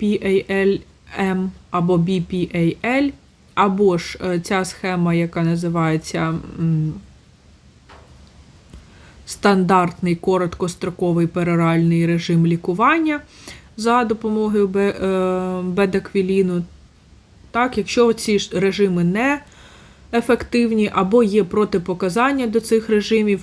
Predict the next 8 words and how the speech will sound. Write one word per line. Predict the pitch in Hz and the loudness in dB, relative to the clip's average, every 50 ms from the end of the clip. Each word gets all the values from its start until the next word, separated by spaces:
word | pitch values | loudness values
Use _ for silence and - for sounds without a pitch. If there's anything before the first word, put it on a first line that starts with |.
| - - | -4 -2
при | 208 208 214 214 214 208 202 190 | 2 2 4 4 4 4 4 2
резистентній | - 190 190 202 196 208 202 202 - - 208 202 202 196 196 - - 196 190 185 185 175 - 180 | 2 -2 -2 0 0 0 -2 -4 -4 -4 -2 -2 -2 -2 -2 -4 -6 -4 -4 -4 -4 -4 -4 0
мікобактерії | 185 196 196 190 190 185 175 190 185 180 - - 185 185 180 180 180 | 0 0 0 0 0 -2 -2 -2 -4 -4 -4 -2 -2 0 0 0 -2
туберкульозу, | 175 - 175 175 185 185 185 - 208 208 220 262 302 320 294 277 247 247 247 - | -2 -2 -4 -4 -4 -6 -4 -2 0 0 2 2 0 0 0 0 -2 -2 -2 -2
то | - 220 247 262 | -2 0 0 0
призначаються | 254 226 208 196 202 196 185 180 - 214 220 220 214 - 226 | 0 -2 -4 -2 -2 -4 -4 -2 -2 -2 -2 -2 0 -2 -2
індивідуалізовані | - - 214 226 220 208 202 190 202 180 196 190 190 190 196 196 175 214 202 190 175 170 170 165 165 170 | -2 0 -2 -2 0 0 0 0 2 2 2 2 2 2 0 0 0 2 0 0 2 2 2 2 2 2
режими | 170 175 170 - 175 170 170 165 | 0 -2 -2 -2 0 2 2 2